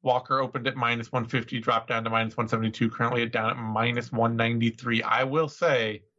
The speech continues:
to, to that point, and it is a worthwhile point to make. Uh, wait, no. Okay. I was gonna say Johnny Walker has never been submitted, but he was. He was submitted, uh,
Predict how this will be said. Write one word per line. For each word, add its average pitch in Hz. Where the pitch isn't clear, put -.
to, 156
to 180
that 180
point, 117
and 120
it 117
is 120
a 131
worthwhile 120
point 139
to 139
make. 127
Uh, 170
wait, 185
no. 143
Okay. 117
I 131
was 135
gonna 139
say 139
Johnny 135
Walker 127
has 120
never 120
been 113
submitted, 110
but 147
he 175
was. 131
He 156
was 135
submitted, 113
uh, 101